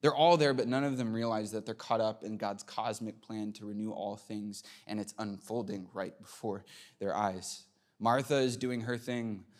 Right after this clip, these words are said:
Laz is apparently doing his thing, reclining. And then Mary,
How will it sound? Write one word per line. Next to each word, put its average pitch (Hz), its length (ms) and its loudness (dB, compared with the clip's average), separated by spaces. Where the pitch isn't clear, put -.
Laz 117 520 4
is 117 200 -4
apparently 117 480 -6
doing 107 260 -2
his 110 220 -4
thing, 120 340 -4
reclining. 123 600 0
And 123 640 2
then 117 340 0
Mary, 117 500 0